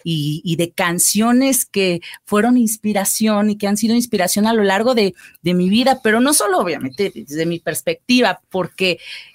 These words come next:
eh, es también platicar acerca y, y recordar canciones que, que posiblemente a ti o a tus papás o a tus tíos o a tus abuelos recordaban en algunos momentos. Y eso es lo que queremos recrear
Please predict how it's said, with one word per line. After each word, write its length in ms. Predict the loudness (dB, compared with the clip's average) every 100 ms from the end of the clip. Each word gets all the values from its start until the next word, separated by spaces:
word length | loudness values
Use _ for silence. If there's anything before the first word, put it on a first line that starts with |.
| -4
eh, 340 | 0 0 0 0
es 180 | 0
también 480 | 2 2 4 4 2
platicar 680 | 2 -2 -4 -4 0 2 0
acerca 580 | -2 -2 -2 -2 -2 -2
y, 280 | -2 -2 -2 -2
y 80 | 0
recordar 640 | -2 0 0 2 2 0
canciones 580 | 0 0 2 2 0 0
que, 240 | 0 -2 -4 -18 -20 _
que 240 | -6 -6 _ -6
posiblemente 500 | -2 0 0 0 -2
a 40 |
ti 360 | -2 0 2 4
o 120 | 2
a 100 | 0
tus 160 | -4 -8
papás 600 | -10 -6 0 2 2 0
o 40 |
a 80 | -4
tus 200 | -6 -8
tíos 280 | -2 -2 0
o 40 |
a 80 | -2
tus 200 | -2 -2
abuelos 400 | 0 0 0 0
recordaban 680 | -2 -2 -2 2 2 2 0
en 120 | 0
algunos 400 | -2 -2 -4 -4
momentos. 440 | -2 -2 -2 -6 -8 -14 -6
Y 80 | -2
eso 120 | 0
es 60 | 0
lo 100 | -2
que 120 | -2
queremos 500 | 0 2 4 2 2
recrear 720 | 0 -2 0 2 4 4 2